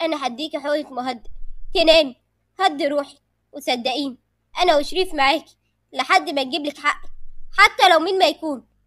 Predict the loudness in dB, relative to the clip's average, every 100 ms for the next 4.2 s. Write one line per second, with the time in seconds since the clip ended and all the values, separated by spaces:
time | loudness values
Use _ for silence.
0 | -10 0 2 2 0 -4 -8 -8 -6 -2
1 | -2 -2 -8 -8 -2 4 4 4 -2 -4
2 | -2 -2 -2 -8 _ _ _ _ _ _
3 | _ -4 -2 -4 -10 -12 -12 -12 -14 -12
4 | -14